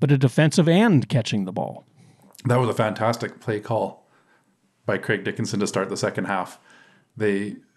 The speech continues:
Speaker 2: had the field advantage, the short field, and it was a perfect time to execute that short kick,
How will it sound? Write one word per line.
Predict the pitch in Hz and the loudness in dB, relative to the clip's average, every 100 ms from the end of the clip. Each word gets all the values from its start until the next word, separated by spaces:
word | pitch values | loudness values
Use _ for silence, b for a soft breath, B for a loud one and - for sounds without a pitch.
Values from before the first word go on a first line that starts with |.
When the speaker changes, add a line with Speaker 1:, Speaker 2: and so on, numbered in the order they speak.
| _ | _
Speaker 2:
had | - - 120 | -8 -2 -2
the | 120 | -2
field | 135 120 | 0 0
advantage, | 113 - - 110 107 113 104 - - - | -2 -6 -4 -2 -2 -4 -6 -12 -12 -10
the | 101 | -2
short | 123 113 | -2 -2
field, | - 110 120 | -2 -2 0
and | 98 | -2
it | 101 | -2
was | 104 101 | -2 -4
a | 90 - _ _ _ _ - | -6 -10 _ _ _ _ -6
perfect | - 156 139 - | 0 0 0 -2
time | 127 117 104 | 0 0 0
to | 104 | -2
execute | 113 - - 113 | -2 -6 -4 -4
that | 107 98 | -4 -4
short | 113 104 | -4 -4
kick, | - 104 - | -4 -4 -6